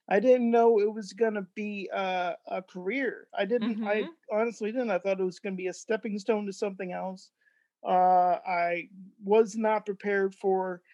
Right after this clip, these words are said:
Speaker 1: the people being fans of me. Like, wow.
Speaker 2: Mm-hmm.
Speaker 1: I, I, like, I, like, I guess I kinda stick out like a sore thumb, but that's a ki-,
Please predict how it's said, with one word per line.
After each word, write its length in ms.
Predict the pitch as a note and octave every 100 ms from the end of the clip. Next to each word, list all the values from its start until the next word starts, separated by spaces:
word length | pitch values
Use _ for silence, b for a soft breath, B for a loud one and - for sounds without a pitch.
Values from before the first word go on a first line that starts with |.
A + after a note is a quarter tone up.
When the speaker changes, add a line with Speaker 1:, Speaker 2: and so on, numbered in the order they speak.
| b b _
Speaker 1:
the 840 | F3+ F#3 F3+ F3+ F3+ F3 F3 F3 - _ _ _ _
people 420 | G#3+ G#3+ B3 A3+ F#3+
being 280 | G#3+ G3+
fans 460 | F#3 F#3+ F#3 C4+ A3+
of 100 | E3+
me. 260 | - C#2+ -
Like, 260 | D4+ - A#3+
wow. 340 | A#3+ - A3 B3
Speaker 2:
Mm-hmm. 140 | -
Speaker 1:
I, 160 | F#3 F#3
I, 160 | G3+ G3 -
like, 220 | A#3 A#3+
I, 160 | A#3+ A#3+
like, 240 | B3+ - _ _ _ _ b b _
I 120 | G3
guess 240 | F3+ C4 -
I 100 | A#3+
kinda 300 | B3+ B3+ G3+
stick 300 | - A#3+ A#3
out 160 | A#3
like 140 | G#3+ F#3+
a 60 |
sore 240 | - G#3+ G#3
thumb, 340 | G#3 A#3+ D#4
but 120 | A#3+ B3
that's 220 | F#3+ F#3+
a 60 | G3
ki-, 160 | -